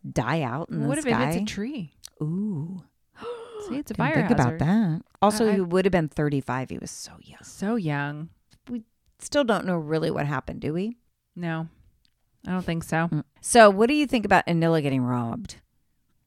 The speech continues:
Speaker 2: So
Speaker 1: They are all questioning this.
Speaker 2: did they take things or did they just
Speaker 1: She said,
Speaker 2: rearrange
Speaker 1: no, no, no.
Speaker 2: things?
Speaker 1: First, I thought she said they rearranged it. Then she
Speaker 2: Right.
Speaker 1: said, "Every piece of jewelry, my wedding ring,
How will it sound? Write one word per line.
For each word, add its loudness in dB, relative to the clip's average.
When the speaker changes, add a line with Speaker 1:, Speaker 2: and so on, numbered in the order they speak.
Speaker 2:
So 6
Speaker 1:
They 10
are 6
all 6
questioning -14
this. -8
Speaker 2:
did 0
they 2
take 0
things -4
or 4
did -2
they 0
just 0
Speaker 1:
She 6
said, 8
Speaker 2:
rearrange 2
Speaker 1:
no, 6
no, 2
no. 4
Speaker 2:
things? -6
Speaker 1:
First, 2
I 6
thought 4
she -4
said -2
they 2
rearranged -4
it. -18
Then 4
she 2
Speaker 2:
Right. 0
Speaker 1:
said, 4
"Every 6
piece 2
of 0
jewelry, 4
my 4
wedding 6
ring, 4